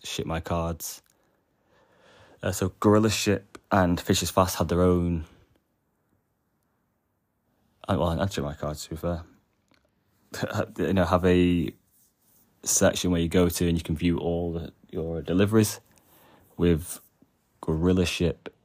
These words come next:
it's a Google Drive. So you can just download a Google Drive onto your phone, and wherever you, you know, you get the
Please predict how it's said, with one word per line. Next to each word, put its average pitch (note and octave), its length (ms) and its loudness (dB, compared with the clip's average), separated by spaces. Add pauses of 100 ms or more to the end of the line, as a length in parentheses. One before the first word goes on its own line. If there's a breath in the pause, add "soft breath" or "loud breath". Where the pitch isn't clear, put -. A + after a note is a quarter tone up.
(140)
it's - 220 -4
a D2+ 60 -6
Google F2+ 340 4
Drive. F#2+ 400 2 (920 soft breath)
So - 180 -8
you D2+ 60 -6
can D#2 120 -4
just - 100 -4
download D2+ 240 0
a D2+ 40 -4
Google D#2+ 300 -2
Drive D#2 240 -2
onto D2 220 -6
your B1+ 80 -6
phone, F#2 520 4
and D2+ 360 -4 (120)
wherever D#2 320 -4
you, D#2 200 -2 (100)
you E2 140 -10
know, D2+ 80 -6
you D2+ 140 -8
get E2 120 -2
the D2 220 -4